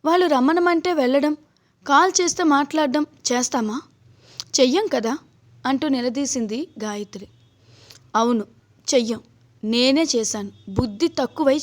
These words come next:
చేశాను. నువ్వు చెప్పిన సోది కబుర్లన్నీ నిజమని నమ్మి ఒక స్నేహితుడిగా నీకు హెల్ప్ చేద్దామనుకున్నాను చూడు, అది నా తప్పు అంటున్న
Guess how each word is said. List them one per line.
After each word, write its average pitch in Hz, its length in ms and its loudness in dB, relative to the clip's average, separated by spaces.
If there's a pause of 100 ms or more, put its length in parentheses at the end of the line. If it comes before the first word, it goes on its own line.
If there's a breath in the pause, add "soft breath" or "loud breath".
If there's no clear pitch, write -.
చేశాను. 214 360 -6 (640 soft breath)
నువ్వు 254 320 0
చెప్పిన 320 360 0
సోది 269 400 2
కబుర్లన్నీ 240 640 0
నిజమని 269 540 2
నమ్మి 220 400 -4 (720 loud breath)
ఒక 320 180 2
స్నేహితుడిగా 311 680 0
నీకు 285 280 2
హెల్ప్ 262 380 0
చేద్దామనుకున్నాను 233 880 -2
చూడు, 226 240 -4 (220)
అది 254 320 2
నా 254 140 0
తప్పు - 420 -4 (1400 loud breath)
అంటున్న 254 560 0